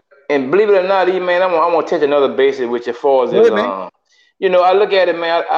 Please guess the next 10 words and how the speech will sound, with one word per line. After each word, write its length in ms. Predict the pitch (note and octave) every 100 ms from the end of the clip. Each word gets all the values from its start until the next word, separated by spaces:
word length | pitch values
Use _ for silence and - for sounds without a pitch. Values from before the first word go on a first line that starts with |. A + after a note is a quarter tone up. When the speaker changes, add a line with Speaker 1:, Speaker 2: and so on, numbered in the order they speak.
| D#3+
Speaker 1:
I'm, 80 | F3 F#3
I'm 80 | F#3
gonna 100 | E3+
be 120 | E3
honest, 260 | D#3+ D#3
man. 440 | D3+ D3+ D3 C#3 A2+
My 160 | D#3+
fiance, 600 | E3 E3 D#3+ D#3+ D#3 C3+ A#2+
man, 360 | B2 B2+ B2
uh, 460 | A2+ G#2 G2 F#2